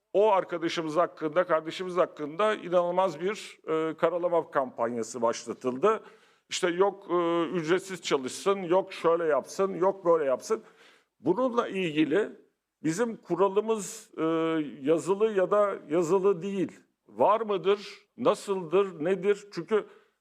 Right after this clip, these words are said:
mesela bu sabah da şeye uyandık. Ee, bir başkan,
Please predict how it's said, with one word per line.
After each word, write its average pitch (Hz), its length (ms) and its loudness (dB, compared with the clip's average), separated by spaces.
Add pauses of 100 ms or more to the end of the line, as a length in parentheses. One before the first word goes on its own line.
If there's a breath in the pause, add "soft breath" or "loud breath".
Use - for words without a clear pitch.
mesela 170 340 0 (260)
bu 190 100 2
sabah 202 420 2
da 214 140 2
şeye 208 280 2
uyandık. 139 680 -2 (140)
Ee, 143 380 0 (1040)
bir 170 240 0
başkan, 202 520 0